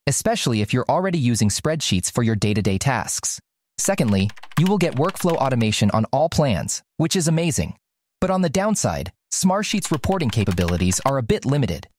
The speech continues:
making it tough to analyze data effectively. And for time tracking, budgeting, and resource management, you'll have to pay extra for companion software. So in conclusion, many people find the spreadsheet-like interface a little disturbing.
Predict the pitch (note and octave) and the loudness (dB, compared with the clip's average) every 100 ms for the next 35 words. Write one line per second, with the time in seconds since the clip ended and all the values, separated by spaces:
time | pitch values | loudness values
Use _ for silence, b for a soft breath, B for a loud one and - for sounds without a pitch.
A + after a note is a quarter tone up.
0 | _ C#3+ F3+ G3+ E3+ - A3 E3 - - | _ 0 2 2 2 0 0 0 -2 -2
1 | C3+ C#3+ C#3 C3 - B2+ A2 A#2 - C3+ | 0 2 0 0 0 0 0 0 0 0
2 | G2+ E2+ C2 - _ _ _ - C#3 - | -2 -2 -6 -10 _ _ _ -2 -2 0
3 | B2+ F3+ G#3 - F#3 F#3 F#3 F3+ _ - | 0 0 0 0 0 2 0 0 _ 0
4 | D#3 E3+ E3+ E3+ A#2+ G#2 B2+ E3+ F3+ D#3+ | 0 2 2 2 2 2 2 2 0 0
5 | D3+ F3 A#2+ G2 D#2+ - _ _ - D3+ | 0 0 0 -2 -2 -6 _ _ -2 0
6 | F#3+ - C#3 B2+ - E3 - - F2 - | 0 0 0 0 2 0 0 -2 0 0
7 | B2 A2+ G#2 G2 G2 D3 C3 - E2 - | 2 2 4 4 2 0 0 -2 -4 -4
8 | - _ - F#3+ F3+ E3+ D#3 - A#3+ A#2 | -14 _ -2 0 2 2 2 2 2 2
9 | F#2 G#2+ _ - F3 C4 A#3 G3 D#3+ C3+ | 0 -2 _ -2 0 2 0 0 0 0
10 | B2+ A2+ - E3 D#3+ E3+ - C3 - F#3+ | 2 0 0 -2 0 -2 0 0 2 2
11 | F3 - F#2 - D3 F#3 G3 D3 - F#3+ | 2 0 -2 0 0 0 0 0 0 0
12 | D#3+ - | 0 -4